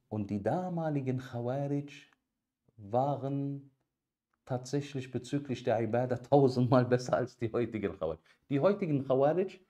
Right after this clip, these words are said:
wollen nur Naschid hören, töten und sich die Jungfrauen als Sklavinnen nehmen. Ibadah, er sagt, "Später, später, Achi, wir müssen erstmal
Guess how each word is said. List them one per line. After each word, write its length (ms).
wollen 280
nur 140
Naschid 440
hören, 440
töten 680
und 200
sich 500
die 160
Jungfrauen 760
als 160
Sklavinnen 560
nehmen. 140
Ibadah, 640
er 80
sagt, 200
"Später, 440
später, 380
Achi, 200
wir 120
müssen 240
erstmal 560